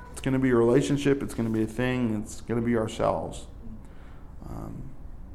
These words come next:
I remember working out with a friend a couple years ago.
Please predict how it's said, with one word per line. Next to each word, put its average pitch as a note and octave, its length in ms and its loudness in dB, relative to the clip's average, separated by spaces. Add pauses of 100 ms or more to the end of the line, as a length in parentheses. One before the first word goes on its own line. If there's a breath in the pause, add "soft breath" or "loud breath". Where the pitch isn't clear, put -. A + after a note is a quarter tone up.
(800)
I - 40 -12
remember A2 260 8
working A#2 240 8
out A#2 140 8
with A2 100 0
a G#2 80 -4
friend B2+ 240 4
a A2+ 40 4
couple A#2+ 260 0
years B2+ 240 6
ago. G#2+ 320 4